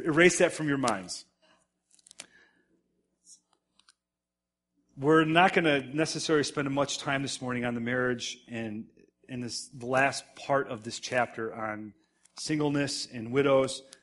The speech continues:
But what's sandwiched in between these two sections in verses seventeen through twenty-four really seems out of, out of place at times. But let's look. We're gonna spend the bulk of our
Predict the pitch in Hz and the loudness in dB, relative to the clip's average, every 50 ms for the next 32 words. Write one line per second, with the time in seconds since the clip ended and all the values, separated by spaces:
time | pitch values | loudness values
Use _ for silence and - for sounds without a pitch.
0 | _ _ _ _ _ _ - 127 160 151 170 170 160 - - - 196 202 226 233 | _ _ _ _ _ _ 0 2 4 4 4 2 0 0 -2 0 0 2 4 2
1 | 240 240 226 208 180 175 - - - 185 185 175 160 143 - - - 156 151 143 | 2 2 2 0 0 0 0 -2 -4 -2 0 0 0 -2 -2 -4 -4 -4 -4 -4
2 | - - 170 160 156 - - 131 127 127 117 - - - 127 120 117 143 151 151 | 0 4 4 4 4 2 -4 -6 -6 -6 -8 -10 -12 -12 -12 -4 0 0 0 0
3 | - 156 143 - - - - - - 165 165 170 190 180 - - - 165 156 156 | -2 -6 -8 -10 -10 -10 -10 -2 4 4 6 6 4 -2 -4 -4 -4 -2 -2 -2
4 | 147 - 151 143 - - - 147 139 139 123 - - - 143 127 120 113 110 107 | -4 -4 -6 -6 -6 -6 -4 -2 -2 -2 -2 -6 -6 -4 -2 0 2 2 2 0
5 | 110 - - _ _ _ _ _ _ - 151 175 196 190 - - 185 175 160 139 | -2 -8 -20 _ _ _ _ _ _ 0 4 4 4 4 4 2 0 0 2 4
6 | 156 143 139 127 120 - - - - 135 131 123 - - 139 135 - - 113 - | 4 4 4 2 0 0 -8 -4 -2 -2 -2 -2 -2 -2 -2 0 -2 -4 -10 -12
7 | - 110 107 101 104 - - 131 104 135 147 175 208 - - 190 175 165 151 135 | -10 -10 -8 -8 -10 -8 -8 -8 -6 0 2 2 2 2 0 -2 4 4 4 4
8 | - 143 147 165 160 - - - 160 151 139 127 127 - 151 160 180 - - 175 | 2 -4 -2 -2 -2 -4 -2 -2 -2 -2 -2 -6 0 4 6 6 6 4 2 2
9 | 156 165 151 147 | 2 4 2 2